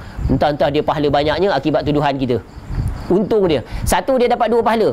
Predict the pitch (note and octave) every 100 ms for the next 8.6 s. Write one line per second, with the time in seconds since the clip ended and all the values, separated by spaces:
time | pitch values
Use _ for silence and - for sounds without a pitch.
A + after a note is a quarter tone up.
0 | - G3 G3 B3 B3 A#3+ B3 B3+ G#3 A#3
1 | - F#3 F#3 E3 D3+ E3+ - - - A#3
2 | B3 B3+ C4 C4 B3+ C4 B3 A3+ B3 -
3 | - B3+ A#3+ A#3+ A#3 A#3 A3 F#3 C#3 C3+
4 | F#3+ E3 D3 C3 G#2 - - - - B3
5 | C#4 B3+ A#3+ C4 C4+ G#3 G3 F3 D#3+ C#3+
6 | G#2+ - - - - - - - - -
7 | - - - C3 F3 E3 F3+ F#3 F#3+ A#3+
8 | A3+ - E3+ F#3 A3+ A3